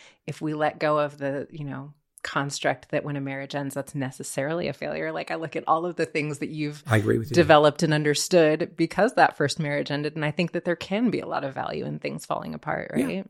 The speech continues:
Speaker 2: Yeah. I, I, you know, I, I fully believe that,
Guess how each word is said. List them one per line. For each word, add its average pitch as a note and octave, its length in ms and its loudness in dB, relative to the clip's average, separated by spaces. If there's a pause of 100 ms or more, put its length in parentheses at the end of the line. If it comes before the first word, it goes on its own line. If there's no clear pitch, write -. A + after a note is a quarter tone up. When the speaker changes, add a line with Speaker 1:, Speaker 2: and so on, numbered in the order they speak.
(140)
Speaker 2:
Yeah. C4 200 -4 (580)
I, - 120 -4 (120)
I, F#3 360 4 (180)
you C#3 100 -2
know, - 180 -2
I, C3 240 -4
I D3+ 320 -2 (600)
fully A#2+ 260 2
believe - 380 -12 (420)
that, A2 380 -4